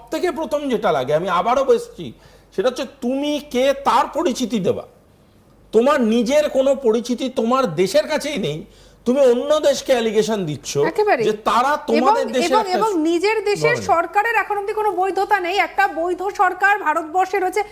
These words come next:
Speaker 2: সেটা বৈধ সরকারের দিকে তুমি কি আঙুল তুলছো?
Speaker 1: ইন্টারমিডিয়েটারি গভর্নমেন্টাল স্ট্যাটাসকে যে সাংবিধানিক, আহ,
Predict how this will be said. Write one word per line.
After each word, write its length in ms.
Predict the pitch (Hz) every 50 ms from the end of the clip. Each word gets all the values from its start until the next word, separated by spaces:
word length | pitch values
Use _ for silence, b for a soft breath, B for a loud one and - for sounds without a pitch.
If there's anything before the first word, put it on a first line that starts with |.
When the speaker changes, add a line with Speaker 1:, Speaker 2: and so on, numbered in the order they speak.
| B B B -
Speaker 2:
সেটা 160 | 370 381 415
বৈধ 260 | 320 339 381 403 392
সরকারের 500 | 480 466 415 453 440 415 427 480 466 466
দিকে 160 | 466 453 494
তুমি 200 | 440 453 415 427
কি 60 | 403
আঙুল 240 | 440 370 339 339 311
তুলছো? 160 | 294 247 285
Speaker 1:
ইন্টারমিডিয়েটারি 800 | 269 269 269 254 240 240 233 214 247 254 220 294 285 277 262 254
গভর্নমেন্টাল 800 | 180 151 165 170 196 220 233 226 233 233 233 226 - 240 247 240
স্ট্যাটাসকে 800 | 233 - - 180 185 - - 233 233 220 - - - 202 202 170
যে 320 | 135 127 123 160 202 220 226
সাংবিধানিক, 920 | 226 - - - 160 160 170 175 175 196 208 185 190 196 214 220 226 226 226 - - -
আহ, 380 | 160 156 143 143 139 - -